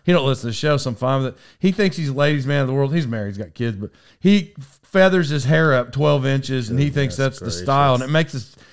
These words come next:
Speaker 1: it makes his head look like it's nineteen inches long.
Speaker 2: <laughs> Yeah, I think it went from,
Speaker 1: It's
Speaker 2: like,
Speaker 1: just dumb.
Speaker 2: uh, picking out a photo from the magazine to then I, if I went to, like, a barber, uh, they would have the same concept, but it would be a picture on the wall, and you tell 'em, like, one through twenty, what number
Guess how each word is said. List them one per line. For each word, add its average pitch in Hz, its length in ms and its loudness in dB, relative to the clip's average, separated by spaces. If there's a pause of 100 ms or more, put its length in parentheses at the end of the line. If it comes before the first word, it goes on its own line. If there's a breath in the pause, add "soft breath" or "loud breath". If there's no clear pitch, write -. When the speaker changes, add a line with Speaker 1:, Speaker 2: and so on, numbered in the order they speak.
(120)
Speaker 1:
it 165 100 0
makes 202 240 2
his 165 140 -2
head 165 340 2
look 143 160 -2
like 143 260 0
it's 151 260 -4 (340)
nineteen 160 460 -2
inches 156 340 2
long. 127 240 2
Speaker 2:
<laughs> - 600 -6
Yeah, 131 120 2
I 131 60 4
think 190 180 -2
it 185 60 2
went 165 240 -2
from, 135 200 0
Speaker 1:
It's 127 40 0
Speaker 2:
like, 120 140 2
Speaker 1:
just 135 240 -2
dumb. 117 140 0
Speaker 2:
uh, 104 420 -2 (540)
picking 143 280 -2
out 131 200 0
a 113 40 -4
photo 127 260 0
from 120 200 -6
the 107 40 -4
magazine 131 640 -2 (380 soft breath)
to 113 460 -4
then 117 380 -6
I, 110 220 -8
if 107 160 -10
I 110 60 -4
went 110 220 -8
to, 110 60 -8
like, 101 160 -6
a 92 140 -8
barber, 104 500 -6 (320)
uh, 98 300 -6 (180)
they 110 160 -8
would 110 120 -4
have 113 140 -4
the 98 80 -10
same 113 220 -8
concept, 107 420 -8
but 107 80 -10
it 107 40 -6
would 104 160 -8
be 107 140 -8
a 101 120 -6
picture 117 280 -12
on 107 60 -8
the 101 60 -10
wall, 104 260 -6
and 104 140 -8
you 101 60 -10
tell 107 240 -10
'em, 101 120 -10
like, 95 220 -14
one 107 240 -10
through 101 200 -12
twenty, 101 280 -12
what 98 220 -12
number 92 480 -12